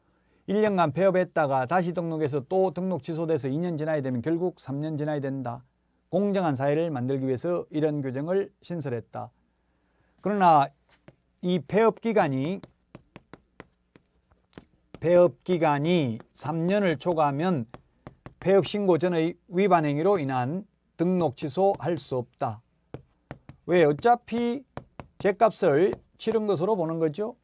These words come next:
바로 등록 취소됐다 하더라도 삼 년만 지나면 결격 사유에서 벗어나잖아요. 따라서 폐업 기간이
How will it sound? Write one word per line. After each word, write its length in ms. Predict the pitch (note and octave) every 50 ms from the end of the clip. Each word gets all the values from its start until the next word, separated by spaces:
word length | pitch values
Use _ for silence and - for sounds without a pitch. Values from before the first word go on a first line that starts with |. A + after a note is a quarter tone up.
| _ _ _
바로 280 | C3+ C#3 D#3 F#3 G3+ F#3
등록 340 | - G#3+ A3+ A3 G#3 -
취소됐다 500 | - - G3 G3+ G#3 G#3 G#3 G3 _ F#3+ D#3+
하더라도 460 | D3+ D#3+ D#3+ D#3 D#3+ G3+ G#3+ A3 G#3+ _ _ _ _ _ _ _ _ _ _ _
삼 280 | _ - - D3 D3+ D#3+
년만 340 | F3 G3 G3 F3+ D#3+ C#3+ B2+
지나면 420 | C#3+ D3+ D3 D3+ E3+ G3 G#3 F#3+ -
결격 400 | - D#3 D3+ C#3+ - E3+ D3+ -
사유에서 480 | - D3+ C#3 C3+ C#3+ C#3 - F#3+ F#3 F3+
벗어나잖아요. 920 | D3+ D#3+ D#3 - D#3 C3+ B2 A#2 A2+ B2 B2 B2+ B2+ B2+ C3 D#3+ F3+ - _ _ _ _ _ _ _
따라서 480 | - E3 D#3+ D#3 C#3 - F#3+ G3+ G#3 - _ _ - _ _ _ _ _ _ _ _
폐업 260 | - F#3+ G3+ F#3+ -
기간이 640 | - G#3+ G#3 F#3 F3+ D3 C3+ C3 B2+ C3 D#3 F#3 -